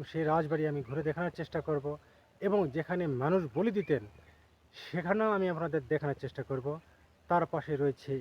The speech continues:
একটি বুড়া কালী মন্দির। এই কালী মন্দিরের পাশেই সেই মানুষ বলি দিত, আর তার পাশেই রয়েছে অলৌকিক একটি পুকুর। এই পুকুরকে নিয়ে অনেক ইতিহাস রয়েছে। দর্শক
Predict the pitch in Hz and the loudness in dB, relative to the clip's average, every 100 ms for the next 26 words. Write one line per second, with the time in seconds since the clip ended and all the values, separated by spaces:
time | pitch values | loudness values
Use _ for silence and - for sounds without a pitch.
0 | 135 - - 123 113 - - 120 127 165 | -6 -10 -10 -10 -10 -18 -16 -8 0 2
1 | 147 - 131 127 110 - - - - 117 | 2 0 -2 -2 -4 -14 -20 -20 -6 0
2 | 135 117 107 - - - - _ - 165 | 2 2 -2 -8 -20 -20 -20 _ -6 -4
3 | 185 185 190 196 196 185 185 170 170 160 | 0 4 4 6 4 4 2 2 0 0
4 | - 190 185 175 - - 170 160 151 147 | 0 -4 -4 -10 -20 -10 -4 0 0 0
5 | 135 131 165 151 147 131 135 - - - | 0 0 -2 -4 -4 -4 -6 -20 -20 -4
6 | 156 143 - 160 147 - 156 185 160 156 | -2 -2 0 -2 -2 -6 -4 -2 0 0
7 | 135 - 139 120 _ _ - 175 214 202 | -2 -8 -10 -10 _ _ -2 4 6 6
8 | 202 185 - - 165 - 160 143 135 143 | 2 -4 -10 -14 -10 -4 -2 -2 -2 0
9 | 143 - - - _ - 196 - 196 180 | -2 -4 -18 -20 _ -2 0 0 -4 -2
10 | 196 - 185 143 143 185 143 - - - | -2 0 2 2 4 4 2 -4 -20 -20
11 | - - - 220 233 - - - _ _ | -20 -10 2 4 4 0 -18 -20 _ _
12 | _ 165 175 156 151 - - - - _ | _ -8 -4 -2 -2 -4 -20 -20 -20 _
13 | _ 131 156 156 - 104 - - - - | _ 0 2 2 -2 -12 -14 -20 -20 -8
14 | 139 170 | -4 -4